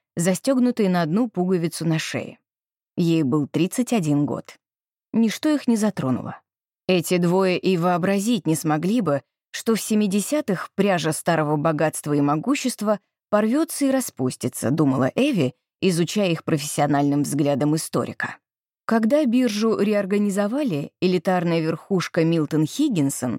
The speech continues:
инвестиционного банка, основанного её прапрадедом, оказалась втянута во всеобщую заваруху и в конечном итоге продалась огромному и алчному Мэрил Линч. Но оттуда, из тридцатых,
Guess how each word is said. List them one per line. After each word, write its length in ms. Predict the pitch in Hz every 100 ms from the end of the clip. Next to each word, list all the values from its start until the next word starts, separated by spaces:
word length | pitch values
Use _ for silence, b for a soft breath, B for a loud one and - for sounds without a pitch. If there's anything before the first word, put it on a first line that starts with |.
| -
инвестиционного 920 | 165 165 165 - 170 - 165 156 156
банка, 520 | 160 160 139 139 107 - -
основанного 720 | 175 - 202 185 170 165 160
её 480 | 160 170 165 160 151
прапрадедом, 800 | - 143 - 175 240 220 214 208 b b
оказалась 560 | - 196 240 262 330 277
втянута 540 | - - 254 233 226
во 100 | 202
всеобщую 680 | 190 - 175 269 - - 247
заваруху 680 | 170 170 156 151 202 - 254
и 160 | -
в 80 | 196
конечном 640 | - 139 139 - 135 135 135
итоге 380 | 165 254 294
продалась 560 | 254 208 160 139 156 -
огромному 640 | 185 143 139 139 160 196
и 180 | - 214
алчному 680 | 156 143 139 - 170 185 180
Мэрил 520 | 170 170 151 147 190
Линч. 480 | 240 160 123 - - _ _ _ _ _
Но 240 | 185 190 202
оттуда, 460 | - 392 403 170
из 280 | 135 170 156
тридцатых, 640 | - 220 - 135 - 127